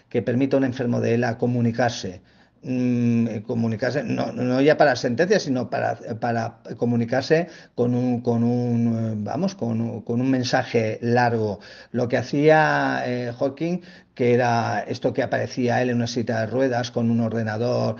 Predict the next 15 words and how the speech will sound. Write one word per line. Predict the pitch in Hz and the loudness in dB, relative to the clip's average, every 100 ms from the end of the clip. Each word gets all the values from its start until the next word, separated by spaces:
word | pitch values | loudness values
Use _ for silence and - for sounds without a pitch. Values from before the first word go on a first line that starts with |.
| - - | -12 -12
y | - | -4
demás, | 117 117 131 175 - - - | 0 2 2 2 -2 -14 -14
esto | - 143 | -10 -6
estaba | - 160 | 2 4
grabado. | 151 113 113 147 147 101 - _ - | 6 2 2 2 2 -2 -8 _ -4
Él | 139 | 0
no | 156 180 | 4 4
podía, | 156 131 185 196 147 113 98 95 - _ | 4 4 4 6 4 2 -4 -12 -20 _
em, | - 120 113 113 110 104 104 110 | -8 -4 -2 -2 -2 -4 -6 -6
comunicarse | 117 123 123 120 139 139 127 | -2 0 0 2 2 2 0
con | 117 117 | 0 0
el | 110 107 | -2 -4
público, | - 120 113 101 92 92 _ - - - - | -4 -4 -4 -6 -10 -12 _ -20 -20 -16 -4
y | 123 | 0
menos | 120 117 135 151 - | 2 4 4 2 -2